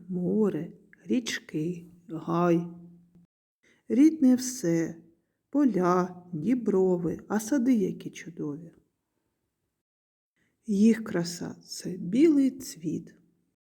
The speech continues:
Ненька наша Україна, адже ти для нас єдина. Дітки, ми вже знаємо і пам'ятаємо з вами символи України. Це герб,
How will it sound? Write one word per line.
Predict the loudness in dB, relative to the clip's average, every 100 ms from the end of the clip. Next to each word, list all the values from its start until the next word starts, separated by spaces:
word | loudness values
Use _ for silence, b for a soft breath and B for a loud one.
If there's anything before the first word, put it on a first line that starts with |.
| _ _ 0
Ненька | 6 8 8 6 2
наша | 2 2 0 -4 -6 -6
Україна, | -8 -2 0 0 0 -4 -4 -8 -10
адже | -4 -4 -4 -8 2
ти | 2 2 -4 -16
для | -12 -8
нас | -2 -2 -2 -10 -12
єдина. | -2 -2 2 0 0 -6 -12 -18 -20 _ _ _ _ _ _ _ _ _ _ -2
Дітки, | 0 0 2 4
ми | 4
вже | 4 2
знаємо | 2 4 6 6 4 2 -12 -14
і | -8
пам'ятаємо | -2 0 2 2 4 4 6 2
з | -2
вами | 0 0 0 -4
символи | -8 -2 2 2 4 2 2
України. | -2 -2 2 2 2 -2 -6 -10 -16 _ _ _ _ _ _ _ _ _ _ b b
Це | -6 8 10 10
герб, | 8 6 4 0 -12